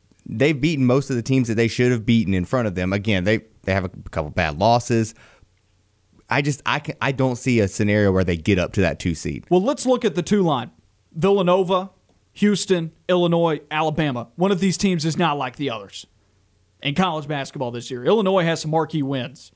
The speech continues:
Speaker 2: Illinois is playing in the Big Ten, the toughest basketball conference this season. I-,
Speaker 1: That's,
Speaker 2: in
Speaker 1: yeah,
Speaker 2: co-,
Speaker 1: and that's
Speaker 2: in all
Speaker 1: what,
Speaker 2: of
Speaker 1: and that's
Speaker 2: college
Speaker 1: what,
Speaker 2: basketball.
Speaker 1: and that's the difference. The difference between Illinois and Alabama, when you really look at it in terms of resume, it's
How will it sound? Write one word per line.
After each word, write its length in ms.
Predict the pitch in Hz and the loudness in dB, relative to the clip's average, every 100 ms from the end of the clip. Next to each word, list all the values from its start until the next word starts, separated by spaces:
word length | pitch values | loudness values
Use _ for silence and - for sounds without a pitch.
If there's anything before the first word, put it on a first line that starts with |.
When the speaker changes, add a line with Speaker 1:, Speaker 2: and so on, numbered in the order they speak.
| - | -4
Speaker 2:
Illinois 280 | 220 262 220 | -2 0 0
is 100 | 175 | 0
playing 160 | 175 | -2
in 80 | 151 | -2
the 60 | 139 | -4
Big 180 | 165 | -4
Ten, 220 | - 160 127 | -2 -4 -4
the 60 | |
toughest 280 | 117 170 143 | -2 -2 0
basketball 460 | 170 151 151 156 139 | -2 -2 -2 -2 -2
conference 560 | 160 147 139 131 - - _ _ _ | -2 -2 -2 -6 -8 -18 _ _ _
this 260 | 156 175 - | 0 0 2
season. 480 | 165 156 131 - - _ _ _ - | 0 -2 -6 -10 -16 _ _ _ 0
I-, 60 | |
Speaker 1:
That's, 160 | 165 160 | 2 2
Speaker 2:
in 220 | 160 151 | 0 2
Speaker 1:
yeah, 80 | 131 | 2
Speaker 2:
co-, 40 | 113 | 2
Speaker 1:
and 80 | |
that's 60 | 135 | 2
Speaker 2:
in 40 | 180 | 2
all 60 | |
Speaker 1:
what, 60 | 185 | 2
Speaker 2:
of 60 | |
Speaker 1:
and 80 | 147 | 2
that's 100 | 131 | 2
Speaker 2:
college 100 | 160 | 2
Speaker 1:
what, 120 | 151 117 | 2 2
Speaker 2:
basketball. 340 | 151 151 120 | -2 -8 -6
Speaker 1:
and 80 | 110 | 0
that's 200 | 127 143 | 0 0
the 80 | 120 | 0
difference. 500 | 101 113 90 69 - | 0 0 -2 -10 -8
The 140 | - | -6
difference 380 | 101 117 113 117 | 0 2 2 -2
between 300 | 113 104 113 | -4 0 0
Illinois 440 | 95 110 107 107 104 | 2 4 4 2 2
and 80 | |
Alabama, 640 | 101 95 82 92 104 90 82 - | 2 0 0 2 2 2 -2 -4
when 440 | 107 101 90 82 - | 0 0 0 -4 -2
you 140 | 113 | 0
really 280 | 98 117 101 | 2 2 2
look 220 | 92 113 | 0 0
at 140 | 104 92 | 2 2
it 140 | 87 | 0
in 160 | 85 98 | -2 -2
terms 240 | 117 95 | -2 0
of 100 | 85 | 0
resume, 380 | 101 110 92 87 | 0 2 0 0
it's 440 | 78 87 - - | 0 -2 -6 -16